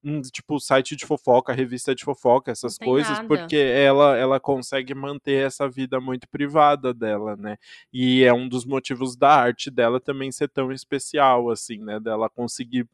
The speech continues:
Speaker 1: manter essa parte da vida dela pra ela, né?
Speaker 2: Sim, mas agora que você entrou nesse assunto, eu vou, vou puxar um questionamento aqui, já que a gente tá
Speaker 1: Hum.
Speaker 2: falando disso, que é, eu senti quando a gen-, eu tava,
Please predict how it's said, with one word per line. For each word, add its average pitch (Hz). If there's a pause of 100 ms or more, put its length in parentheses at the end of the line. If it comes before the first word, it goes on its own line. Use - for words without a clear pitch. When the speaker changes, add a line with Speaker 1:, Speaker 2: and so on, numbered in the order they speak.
Speaker 1:
manter 135 (220)
essa 123
parte 120
da 123
vida 117
dela 117
pra 143
ela, 113
né? 107 (800)
Speaker 2:
Sim, 254
mas 302
agora 392
que -
você 349
entrou 233
nesse 190
assunto, 240
eu 214
vou, 208
vou 190 (240)
puxar 208
um 185
questionamento 175
aqui, 202
já 165
que 175
a -
gente 151
tá 131
Speaker 1:
Hum. -
Speaker 2:
falando 160
disso, 214 (640)
que 320
é, 208 (120)
eu 269
senti 233
quando 202
a 180
gen-, 185
eu 180
tava, 160